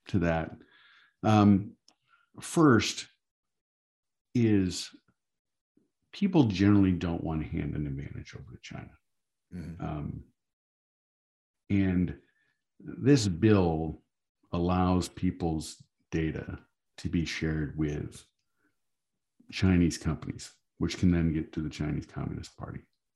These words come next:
Speaker 1: That doesn't make sense. It also then opens up some of the platforms, uh, in their, uh, software to foreign competitors. That, that, that just doesn't,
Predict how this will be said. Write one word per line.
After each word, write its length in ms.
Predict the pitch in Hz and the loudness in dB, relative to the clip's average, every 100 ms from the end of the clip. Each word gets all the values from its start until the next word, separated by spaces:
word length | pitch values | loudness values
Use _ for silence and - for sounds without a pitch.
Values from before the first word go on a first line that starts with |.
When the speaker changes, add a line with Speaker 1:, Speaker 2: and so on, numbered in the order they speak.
| _ _ _ - | _ _ _ -2
Speaker 1:
That 140 | 123 | 0
doesn't 280 | 143 120 104 | 2 4 4
make 160 | 82 - | 4 -2
sense. 380 | - 90 - - | -10 -12 -14 -8
It 120 | - | 0
also 320 | 120 123 - | 4 4 4
then 220 | 98 95 87 | 2 2 0
opens 340 | 82 87 80 | -2 -2 -4
up 140 | 80 - | -6 -8
some 160 | - | -6
of 60 | 80 | -6
the 60 | |
platforms, 840 | 69 - 78 - 82 76 69 - - _ _ _ - | -6 -6 -8 -8 -8 -6 -8 -10 -18 _ _ _ -10
uh, 240 | 73 73 73 - | -6 -6 -6 -6
in 200 | 87 80 | -4 -2
their, 360 | 76 76 76 - | -2 -6 -10 -12
uh, 240 | 80 78 - - | -12 -10 -12 -14
software 760 | - 95 85 85 82 80 78 - _ _ - | -6 -2 -2 -4 -4 -4 -6 -8 _ _ -8
to 160 | - 127 | 4 4
foreign 320 | - 98 85 | 4 4 4
competitors. 540 | - 71 73 - - - | 0 -4 -6 -10 -12 -2
That, 220 | 185 - | -2 0
that, 220 | 120 147 - - - | -2 -2 -6 -10 0
that 200 | 120 117 | 0 2
just 300 | 117 - - | 0 0 -4
doesn't, 400 | 87 80 78 | -4 -2 -4